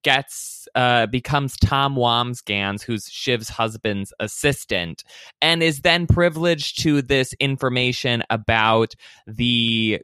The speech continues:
cruise line that the family owns and all of these, like, horrible kind of, like, murders and rapes and cover-ups that are going on. So in the second season, he has, like, a little bit of power 'cause he knows about this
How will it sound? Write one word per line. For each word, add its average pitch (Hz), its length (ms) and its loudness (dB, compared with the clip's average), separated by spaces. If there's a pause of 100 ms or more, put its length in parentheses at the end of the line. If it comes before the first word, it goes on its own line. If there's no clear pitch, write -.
cruise 180 480 0
line 107 360 0
that 98 100 -6
the 113 80 -6
family 110 400 -2
owns 107 340 -2
and 127 180 -4
all 123 240 4
of 127 140 -2
these, 117 240 -4
like, 113 220 -2 (220)
horrible 117 880 2
kind 113 240 -4
of, 101 60 -8
like, 107 120 -2
murders 110 600 0
and 95 180 -6
rapes 101 380 -4
and 95 100 -10
cover-ups 131 640 -2
that 160 100 -2
are 165 60 0
going 165 320 -2
on. 185 260 -2 (280)
So 180 260 0
in 185 160 0
the 175 100 0
second 196 500 -2
season, 151 380 -4
he 139 220 -2
has, 135 320 0
like, 135 140 0
a 113 60 2
little 120 280 2
bit 113 140 0
of 110 180 -4
power 123 400 4
'cause 120 200 -8
he 120 120 -6
knows 117 280 4
about 101 400 0
this 107 240 0